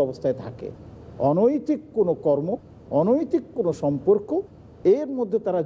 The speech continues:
জড়িয়ে পড়ে যেন সমাজকে কলুষিত না করে। দুর্ভাগ্যজনক হলো সত্য যে এখন এটা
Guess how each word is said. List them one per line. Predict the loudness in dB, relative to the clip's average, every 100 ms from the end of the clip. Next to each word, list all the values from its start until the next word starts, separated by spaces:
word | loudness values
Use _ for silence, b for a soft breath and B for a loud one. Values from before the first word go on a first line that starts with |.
| 2
জড়িয়ে | 2 2 2
পড়ে | 2 0 -4 -10 -18 0
যেন | 2 2 -4 -10 -20 -4
সমাজকে | 0 2 2 -2 -4 2
কলুষিত | 2 0 -4 -6 -6
না | -10
করে। | -16 -20 -20 -20 0
দুর্ভাগ্যজনক | 2 4 2 2 0 0 0
হলো | 0 0 0
সত্য | -2 0 0 0 -10 -20 -18 -2
যে | -2 0 -2
এখন | 0 0 0 -2 -12 -20 -20 -18 -2
এটা | 0